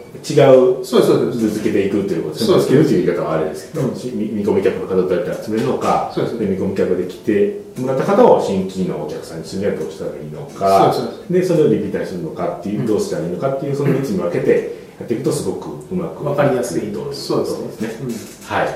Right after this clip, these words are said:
Speaker 1: はい。では、見込み客と、
Speaker 2: はい。
Speaker 1: まあ、新規のお客さんと、
Speaker 2: はい。
Speaker 1: まあ、リピートのお客さん、まあ、この三つに分けると、まあ、すごくうまくいくということで、
Speaker 2: はい。
Speaker 1: まあ、ちょっとなかなかね、これを全部説明してると、こう、壮大な話になってきてしまうので、
Speaker 2: はい。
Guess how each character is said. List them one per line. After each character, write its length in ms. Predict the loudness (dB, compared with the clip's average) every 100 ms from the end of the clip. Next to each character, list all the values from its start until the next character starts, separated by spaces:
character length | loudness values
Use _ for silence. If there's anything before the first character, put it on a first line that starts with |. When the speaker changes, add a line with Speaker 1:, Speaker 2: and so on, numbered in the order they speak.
| -10 -18 -20 -8
Speaker 1:
は 140 | 0
い。 40 | 4
で 60 |
は、 80 | 6
見 120 | 6
込 100 | 8
み 200 | 8 8
客 340 | 4 2 0 6
と、 260 | 8 8
Speaker 2:
は 120 | 4
い。 20 | 2
Speaker 1:
ま 80 |
あ、 40 | 2
新 260 | 4 2
規 140 | 2 -2
の 160 | -6
お 40 | -8
客 220 | -12 -14
さ 140 | -14
ん 20 | -14 -4
と、 220 | 6 6 6
Speaker 2:
は 80 |
い。 100 | 0 2
Speaker 1:
ま 100 | 6 6
あ、 20 |
リ 60 |
ピ 120 | 6 4 6
ー 20 |
ト 120 | 4
の 100 | 4 2
お 40 | -2
客 180 | -6
さ 100 | -10
ん、 120 | -8 -4
ま 80 |
あ、 20 | 4
こ 80 | 6
の 60 |
三 140 | 6 4
つ 80 |
に 80 | 0
分 120 | -4
け 60 | -4
る 100 | 2
と、 220 | 6 6
ま 80 | 6
あ、 20 |
す 80 | 2
ご 120 | -2
く 120 | -4
う 40 | -6
ま 100 | -8
く 100 | -8
い 40 |
く 180 | -12 -12
と 140 | -10
い 120 | -4 -4
う 20 |
こ 40 | -2
と 120 | 4
で、 80 | 6
Speaker 2:
は 60 |
い。 120 | 6 2 -8 -10 4
Speaker 1:
ま 100 | 6
あ、 20 |
ち 60 | 6
ょ 20 |
っ 40 |
と 60 | 6
な 120 | 8
か 80 | 8
な 60 | 6
か 100 | 4
ね、 240 | 4 4
こ 80 | 8
れ 120 | 10
を 120 | 10
全 160 | 8 6
部 80 | 4
説 240 | 0 0
明 80 | 0
し 80 | 2
て 80 | 0
る 100 | 2
と、 100 | 2
こ 440 | 2 4 2 2
う、 40 | 4
壮 160 | 8
大 160 | 8 8
な 80 | 4
話 280 | 0 -2 -6
に 100 | -10
な 60 |
っ 40 | -6
て 80 |
き 80 | -4
て 100 | -4
し 80 | -2
ま 180 | -2 -2
う 20 |
の 40 | 4
で、 80 | 6
Speaker 2:
は 60 |
い。 120 | 6